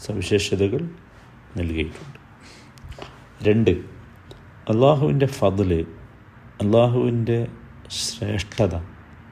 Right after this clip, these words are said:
അത് അവൻ ഉദ്ദേശിക്കുന്നവർക്ക് നൽകും. അല്ലാഹുവിൻ്റെ ഇഷ്ടപ്പെട്ട അല്ലാഹുവിൻ്റെ അടിമകൾക്ക് പോലും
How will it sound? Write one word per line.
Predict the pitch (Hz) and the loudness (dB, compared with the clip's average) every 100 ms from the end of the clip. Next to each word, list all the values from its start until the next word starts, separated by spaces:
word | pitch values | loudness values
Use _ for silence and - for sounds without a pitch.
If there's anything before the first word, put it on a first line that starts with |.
| - - - | -20 -12 -2
അത് | 113 120 | 2 2
അവൻ | 110 113 | 2 0
ഉദ്ദേശിക്കുന്നവർക്ക് | 92 104 98 - 110 101 98 98 104 | 0 -2 -2 -6 -6 -4 -4 -4 -4
നൽകും. | 82 78 - - - - - - - - - - - - - - - - - - - - - | -4 -6 -12 -16 -20 -20 -20 -20 -20 -20 -20 -20 -20 -20 -20 -20 -20 -20 -20 -20 -20 -20 -8
അല്ലാഹുവിൻ്റെ | 101 95 104 110 104 110 107 107 104 110 110 - - | -4 2 4 4 2 2 0 0 2 2 0 -6 -8
ഇഷ്ടപ്പെട്ട | 98 - - 120 120 - 120 - 127 | -8 -8 -2 -2 0 -2 -2 2 2
അല്ലാഹുവിൻ്റെ | 131 120 117 120 120 117 | 4 2 2 2 2 2
അടിമകൾക്ക് | 110 110 104 110 110 - 104 | 2 2 0 0 0 -2 0
പോലും | 104 101 101 | 4 4 4